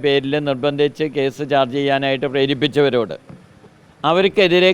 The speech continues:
കേസ് കൊടുത്താൽ ഇനി അവരുടെ കുടുംബത്തെക്കുറിച്ച്, അവരുടെ ഭാവിയെക്കുറിച്ചൊക്കെ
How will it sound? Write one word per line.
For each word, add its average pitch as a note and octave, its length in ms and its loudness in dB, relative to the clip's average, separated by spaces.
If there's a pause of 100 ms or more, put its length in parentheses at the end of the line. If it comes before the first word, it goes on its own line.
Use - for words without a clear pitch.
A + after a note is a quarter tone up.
കേസ് E3 340 2
കൊടുത്താൽ D3 460 2 (880)
ഇനി F3 140 0 (240)
അവരുടെ E3+ 400 2
കുടുംബത്തെക്കുറിച്ച്, E3 960 2 (340)
അവരുടെ E3 360 2 (300)
ഭാവിയെക്കുറിച്ചൊക്കെ D#3+ 960 2